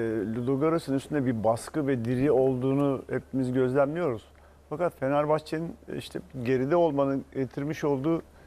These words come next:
bir stres var. Golü yapma stresi. Bir an evvel golü bulmak için, e, pozisyon üretmekte zorlanan bu arada bir Fenerbahçe var.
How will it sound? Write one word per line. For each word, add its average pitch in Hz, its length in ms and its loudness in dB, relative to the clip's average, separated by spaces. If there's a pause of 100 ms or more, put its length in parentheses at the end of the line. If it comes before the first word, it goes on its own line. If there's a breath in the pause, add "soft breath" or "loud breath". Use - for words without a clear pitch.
(140)
bir 131 60 -2
stres - 480 -2
var. 95 140 2 (140)
Golü 131 280 2
yapma 139 400 4
stresi. 110 520 -8
Bir 127 80 2
an 131 120 4
evvel 127 320 4 (180)
golü 127 240 4
bulmak 117 320 0
için, - 280 -8 (520 loud breath)
e, 123 220 0
pozisyon 135 440 0
üretmekte 135 680 0 (520)
zorlanan 131 680 2
bu 123 120 6
arada 110 220 2 (1000)
bir 117 60 -12
Fenerbahçe 110 680 -2
var. 143 180 2